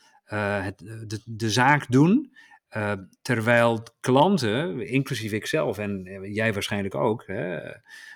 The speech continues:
als je bij een dealerbedrijf komt, dat je, dat je het bedrijf beoordeelt wo-, eh, op de manier waarop je behandeld bent.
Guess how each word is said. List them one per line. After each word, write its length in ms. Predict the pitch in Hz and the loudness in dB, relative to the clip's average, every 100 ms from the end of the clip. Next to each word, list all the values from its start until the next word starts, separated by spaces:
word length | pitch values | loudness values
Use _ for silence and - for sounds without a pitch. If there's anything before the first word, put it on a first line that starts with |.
| - | -8
als 200 | 117 - | -4 -2
je 60 | |
bij 120 | 117 | 0
een 60 | 113 | 2
dealerbedrijf 540 | 113 104 104 107 104 | 0 -2 -2 0 0
komt, 380 | - 120 131 - - - | 0 0 0 -2 -12 -8
dat 300 | 113 117 - | -2 -2 -2
je, 180 | 113 110 | -8 -6
dat 200 | 117 120 | -6 -4
je 60 | 120 | -4
het 100 | 101 | -6
bedrijf 360 | 120 123 131 | 0 2 2
beoordeelt 640 | 110 113 151 196 185 156 107 | 2 0 4 4 4 2 0
wo-, 160 | 101 107 | -2 -4
eh, 280 | - 107 101 95 | -6 -6 -6 -6
op 220 | 135 135 | -2 0
de 100 | 131 | 2
manier 360 | 127 127 127 127 | 4 8 8 6
waarop 220 | 131 151 | 4 2
je 80 | 151 | 2
behandeld 400 | 143 180 214 139 | 0 2 2 0
bent. 320 | 101 85 - | -4 -4 -10